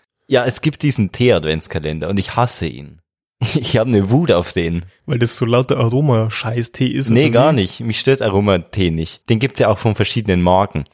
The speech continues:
Speaker 1: Und da gibt's ja auch welche, die haben null Aroma. Die sind einfach, die schmecken halt <laughs> auch noch nix. Du hast ganz normale Tees in einer ganz normalen Verpackung von Tees drin. Nur, dass du sie einfach nacheinander rausziehen musst und nicht so dir auswählen kannst, welche du willst, sondern du machst quasi unten auf und ziehst jeden Tag einen raus.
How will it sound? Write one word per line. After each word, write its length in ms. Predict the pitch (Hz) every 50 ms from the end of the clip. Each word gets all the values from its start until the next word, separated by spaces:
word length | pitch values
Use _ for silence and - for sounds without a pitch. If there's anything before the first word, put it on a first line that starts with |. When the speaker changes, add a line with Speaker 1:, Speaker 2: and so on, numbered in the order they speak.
| _ _ _ _ _ _ _
Speaker 1:
Und 140 | - 101 87
da 60 | 98
gibt's 240 | 87 107 101 - -
ja 100 | 101 82
auch 140 | 90 90 87
welche, 240 | 95 92 - - 87
die 160 | - 90 87
haben 220 | 85 87 87 - -
null 240 | 95 95 101 101 87
Aroma. 380 | 82 80 80 80 73 73 78 78
Die 100 | 87 90
sind 180 | 87 92 90 90
einfach, 220 | 90 82 95 -
die 100 | 95 90
schmecken 340 | - 104 95 - - 90 -
halt 160 | 107 98 101
<laughs> 20 |
auch 120 | - - -
noch 160 | 104 95 -
nix. 280 | 107 104 - - - - _
Du 120 | - 123 120
hast 400 | 127 123 - - - - _ -
ganz 280 | - 123 131 147 147 -
normale 360 | 131 117 113 107 104 98 98
Tees 560 | - - 127 131 170 196 - - - _ _ _
in 200 | - 131 120 123
einer 320 | 123 117 117 117 117 113
ganz 320 | - 127 131 143 143 - 143
normalen 340 | 117 101 101 104 107 107 104
Verpackung 540 | - 110 - - - 123 117 - 90 87 -
von 200 | - 90 90 -
Tees 340 | - - 87 87 - -
drin. 260 | - 92 87 87 - - _ - - - _ -
Nur, 280 | 123 123 127 143 175 - _ _ _ _ _ _
dass 180 | - 120 113 -
du 60 | 131 110
sie 160 | 110 135 -
einfach 360 | 120 113 113 117 123 107 -
nacheinander 600 | 113 113 123 120 127 117 110 107 107 101 104 92
rausziehen 460 | 95 104 113 - - - - 110 95 87
musst 220 | 85 85 - -
und 100 | 104 107
nicht 220 | 113 123 120 -
so 300 | - 110 101 98 98 101 - _ _ _ _ _ _ _ _ _ -
dir 180 | 117 110 - 107
auswählen 460 | 110 131 135 - 113 98 95 95 90
kannst, 300 | - 95 98 101 - -
welche 220 | 104 101 95 101
du 120 | 95 92 87
willst, 300 | 101 123 151 - - -
sondern 260 | 117 101 95 92 95
du 80 | 98 98
machst 280 | 98 101 101 - - -
quasi 260 | 104 95 92 104 107
unten 240 | 117 113 104 - 101
auf 240 | 95 98 113 117 -
und 120 | 113 -
ziehst 280 | - - 104 - - -
jeden 200 | 104 104 104 104 95
Tag 200 | 104 98 95 -
einen 160 | 95 92 90
raus. 400 | 87 82 80 - 78 - -